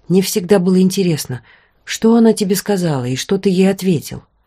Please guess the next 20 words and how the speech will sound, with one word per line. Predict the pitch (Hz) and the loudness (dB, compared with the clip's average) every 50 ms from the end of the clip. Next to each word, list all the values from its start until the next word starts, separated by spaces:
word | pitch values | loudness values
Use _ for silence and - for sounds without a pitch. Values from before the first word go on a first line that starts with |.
| _ _ _ _ _ _ _ _ | _ _ _ _ _ _ _ _
"Бог | - 160 139 147 160 165 160 151 - - | -10 -8 -4 -2 0 0 0 0 -2 -4
ты | - - 131 | -8 -8 -6
мой, | 131 123 120 117 117 113 | -6 -6 -6 -6 -6 -2
давно | 123 143 160 185 196 220 254 285 | 2 2 4 4 4 4 4 2
из | 294 247 202 | 2 0 2
головы | 175 202 202 196 190 185 185 190 170 | 2 2 4 4 2 2 2 2 2
вылетело. | 147 147 156 131 123 110 - - 110 110 - - _ _ _ - - - - _ _ _ | 2 0 -2 -2 -4 -4 -6 -6 -6 -6 -8 -10 _ _ _ -20 -20 -20 -20 _ _ _
Наверное, | - 196 220 247 277 285 269 254 233 | 2 6 6 6 8 6 8 8 6
сказал, | 214 190 - - 196 196 208 214 | 6 6 4 2 4 4 4 4
что | 202 - - 185 | 2 2 0 2
она | 170 175 180 185 | 2 4 4 4
ведет | 180 180 160 185 190 185 | 4 4 2 2 0 0
себя | - 151 143 156 | -2 -2 0 0
неадекватно | 147 147 143 131 143 135 - 147 156 160 156 156 147 143 | 2 2 0 0 -2 -4 -2 -2 -2 -2 -2 0 0 -2
и | 139 | 0
пугает | 139 - 151 156 180 185 185 180 - | -2 -2 0 2 2 2 2 0 -2
мне | 139 135 135 135 | -4 -2 -2 -2
жену | 127 139 135 139 160 | -2 -2 0 0 0
и | 170 156 | 0 -2
сына. | 147 - - 135 131 127 123 | -4 -4 -2 -2 -2 -2 -4